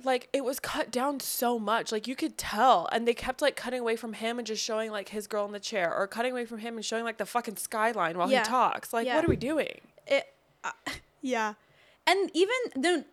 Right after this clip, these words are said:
Speaker 2: the writing is bad and the directing is bad. Like, I hated every shot. I didn't think any shot was
Speaker 1: Original.
Speaker 2: original
Speaker 1: No.
Speaker 2: or unique or needed.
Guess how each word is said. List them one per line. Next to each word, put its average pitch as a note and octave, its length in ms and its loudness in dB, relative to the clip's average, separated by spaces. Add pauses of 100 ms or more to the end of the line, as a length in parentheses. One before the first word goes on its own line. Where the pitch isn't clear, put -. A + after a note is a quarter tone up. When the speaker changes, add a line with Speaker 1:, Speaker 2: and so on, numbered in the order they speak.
(180)
Speaker 2:
the D#4 180 0 (160)
writing A#3+ 400 2
is G4+ 100 -8
bad G#4 360 4
and D4+ 180 2
the G4+ 100 4
directing C4+ 460 2
is G3+ 100 -8
bad. F#3+ 280 -6
Like, B3+ 120 0
I A#3+ 140 4
hated E4+ 440 0 (100)
every C4 260 2
shot. G#3 440 0
I B3+ 60 2
didn't D4+ 140 0
think D4+ 220 -2
any C#4+ 180 0
shot F4+ 300 0
was C#4+ 320 -8 (360)
Speaker 1:
Original. F3+ 440 -2
Speaker 2:
original A#3+ 560 0
Speaker 1:
No. D#3+ 220 -2
Speaker 2:
or C4+ 200 6
unique A#3+ 640 -4
or B3+ 360 2 (100)
needed. A#3+ 560 0